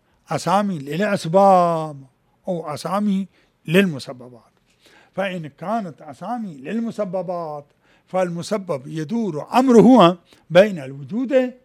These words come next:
والعدم، فلا يوصف بالصحة تارة وفساد أخرى حتى يبحث في أسماء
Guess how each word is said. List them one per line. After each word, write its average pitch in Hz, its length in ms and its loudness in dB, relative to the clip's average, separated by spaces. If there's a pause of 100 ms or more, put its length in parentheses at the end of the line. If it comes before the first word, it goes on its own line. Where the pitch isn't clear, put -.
(160)
والعدم، 160 420 -10 (380)
فلا 240 340 -2
يوصف 208 500 -8
بالصحة 160 580 -12
تارة 185 420 -10 (380)
وفساد 180 760 -4 (280)
أخرى 190 400 0 (240)
حتى 214 460 -6
يبحث 220 520 -2 (320)
في 185 240 -18
أسماء 196 720 -10